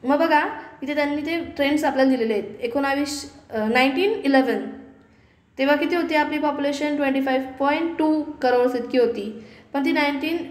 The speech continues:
ट्वेंटी वनला ट्वेंटी फाईव्ह करोड, ट्वेंटी फाईव्ह पॉइंट वन इतकी झाली होती, म्हणजे ती minus गेली होती. But after that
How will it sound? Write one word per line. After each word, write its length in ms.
ट्वेंटी 380
वनला 640
ट्वेंटी 200
फाईव्ह 200
करोड, 440
ट्वेंटी 220
फाईव्ह 240
पॉइंट 320
वन 340
इतकी 260
झाली 220
होती, 180
म्हणजे 300
ती 140
minus 760
गेली 220
होती. 500
But 300
after 560
that 280